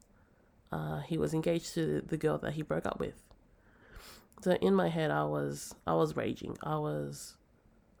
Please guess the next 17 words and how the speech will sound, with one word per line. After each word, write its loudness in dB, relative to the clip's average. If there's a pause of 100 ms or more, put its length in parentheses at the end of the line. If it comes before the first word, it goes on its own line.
I 2
was 2
angry. 0
I -4
was -2
annoyed. -4 (100)
I -4
was -4
confused, -8
and -8 (100)
I -4
felt -6
a -8
bit -10
silly -6
and -8
used. 0